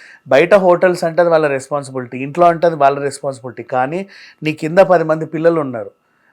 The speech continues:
వాళ్ళు ఇల్లు వదిలేసి నీ దగ్గరకు వచ్చారు, నువ్వేదో పెడితే తిందామని చెప్పేసి. నువ్వు అవన్నీ చూసుకోకుండా అలా రెగ్యులర్గా మెస్లో వండినట్టు వండేస్తే, ఆ, ఇప్పుడు కాకపోతే ఎప్పుడైనా ప్రాబ్లం. పిల్లలు కదా,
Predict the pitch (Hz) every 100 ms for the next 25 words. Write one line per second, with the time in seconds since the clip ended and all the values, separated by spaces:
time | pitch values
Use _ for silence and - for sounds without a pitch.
0 | - 143 143 151 180 165 160 156 156 151
1 | 139 147 143 147 - 120 131 135 135 135
2 | 131 135 143 139 131 135 131 113 107 104
3 | - - _ _ _ _ _ _ _ -
4 | 151 160 151 147 180 185 180 175 180 156
5 | 156 156 160 147 143 143 143 160 160 151
6 | 139 131 165 160 151 147 139 135 127 131
7 | 143 - 170 196 - _ _ _ _ _
8 | _ - 117 123 117 - 165 175 170 160
9 | 160 160 165 143 131 123 175 185 214 151
10 | 104 110 131 135